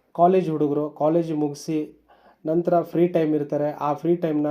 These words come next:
ಈ ಬಿಸ್ನೆಸ್ಗೋಸ್ಕರ ಅವರು ಯೂಸ್ ಮಾಡ್ಕೊ-, ಯುಟಿಲೈಸ್ ಮಾಡ್ಕೋಬೋದು.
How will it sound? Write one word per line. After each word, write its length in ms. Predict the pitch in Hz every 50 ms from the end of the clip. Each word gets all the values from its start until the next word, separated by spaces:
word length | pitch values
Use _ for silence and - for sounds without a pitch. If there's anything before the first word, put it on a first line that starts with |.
| 151 147
ಈ 340 | 143 147 147 143 143 143 135
ಬಿಸ್ನೆಸ್ಗೋಸ್ಕರ 760 | 143 143 139 135 147 151 147 - - 147 139 - - 147 143
ಅವರು 200 | 135 135 139 139
ಯೂಸ್ 240 | 135 139 139 131 135
ಮಾಡ್ಕೊ-, 300 | 135 135 131 127 - 135
ಯುಟಿಲೈಸ್ 400 | 131 131 147 143 143 143 131 131
ಮಾಡ್ಕೋಬೋದು. 560 | 135 131 - - 135 123 127 127 127 131 135